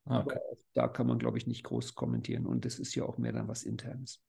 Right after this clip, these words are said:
Speaker 2: Robert, ich danke dir sehr für dieses
Speaker 1: Ja,
Speaker 2: Gespräch.
Speaker 1: danke dir.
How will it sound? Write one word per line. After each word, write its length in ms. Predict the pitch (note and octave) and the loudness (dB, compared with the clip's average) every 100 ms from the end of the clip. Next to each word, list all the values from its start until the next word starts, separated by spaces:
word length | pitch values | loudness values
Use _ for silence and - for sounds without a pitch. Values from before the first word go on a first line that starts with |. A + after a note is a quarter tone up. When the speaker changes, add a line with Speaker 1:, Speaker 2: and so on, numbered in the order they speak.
| _ _ _ _ _ _ _ _ _ _ _ _ _ _ _ _ _ _ _ _ _ _ D#3 | _ _ _ _ _ _ _ _ _ _ _ _ _ _ _ _ _ _ _ _ _ _ 10
Speaker 2:
Robert, 240 | D#3+ B2 | 12 12
ich 120 | C#3+ | 12
danke 280 | - F3 A3 | 10 12 12
dir 160 | F#3+ C3 | 12 12
sehr 500 | A2 A#2 B2+ C4+ D4+ | 12 12 12 10 6
für 120 | D3 | 0
dieses 240 | C3+ C#3 | 2 2
Speaker 1:
Ja, 80 | - | 4
Speaker 2:
Gespräch. 180 | C#2+ - | 4 2
Speaker 1:
danke 280 | - F#2+ F#2+ | 4 6 6
dir. 260 | E2+ G#2+ | 6 4